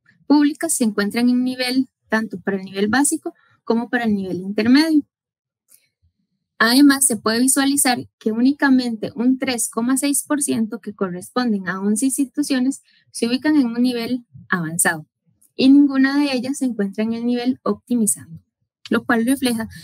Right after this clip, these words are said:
la necesidad de implementar mejoras en los citados procesos de gestión financiera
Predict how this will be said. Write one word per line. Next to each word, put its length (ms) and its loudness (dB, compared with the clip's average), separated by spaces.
la 80 2
necesidad 480 4
de 80 0
implementar 720 -2
mejoras 500 -2
en 120 -6
los 120 -8
citados 380 -4
procesos 400 -2
de 140 -6
gestión 280 -4
financiera 540 -2